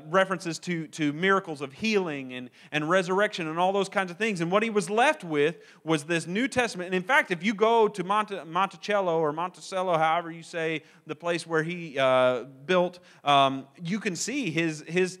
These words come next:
New Testament with all the holes cut in it. And, um, you know, what he was left with is, is he, he basically preserved the moral teachings of Jesus,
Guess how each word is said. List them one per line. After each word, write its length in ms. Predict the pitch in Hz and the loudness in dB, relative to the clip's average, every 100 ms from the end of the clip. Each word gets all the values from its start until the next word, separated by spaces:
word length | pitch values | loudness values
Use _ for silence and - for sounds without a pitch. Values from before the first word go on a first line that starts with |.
| 165 | -8
New 180 | 190 | -8
Testament 460 | 226 233 254 165 120 | -4 -2 -2 -6 -8
with 140 | 131 | -2
all 140 | 156 185 | 2 2
the 120 | 196 | 2
holes 360 | 202 220 220 - | 0 -2 -2 -6
cut 240 | 170 135 | -4 -4
in 140 | 117 | -4
it. 140 | 98 - _ _ _ _ _ _ _ - | -14 -20 _ _ _ _ _ _ _ -6
And, 380 | 143 143 143 139 | -2 -2 -2 2
um, 320 | 139 131 120 _ _ _ _ - | 2 2 -4 _ _ _ _ -2
you 140 | 185 | 2
know, 80 | 175 | 4
what 200 | 170 202 | 4 2
he 140 | 208 | 2
was 160 | 226 175 | -2 0
left 260 | 240 320 | 0 2
with 160 | 202 175 | 0 0
is, 200 | 190 170 - | 0 -2 -4
is 220 | 180 156 | -2 -2
he, 240 | 175 202 196 | -2 -2 -2
he 260 | 180 180 | -4 -6
basically 540 | 180 160 269 262 196 185 | -2 0 0 -2 0 0
preserved 560 | 190 165 202 202 165 | 2 2 2 2 0
the 80 | 156 | -4
moral 400 | 160 196 240 240 | 2 4 6 4
teachings 520 | 226 226 233 214 170 | 2 -2 -2 -2 -4
of 120 | 151 | -6
Jesus, 400 | 135 131 120 139 | -6 -6 -6 -10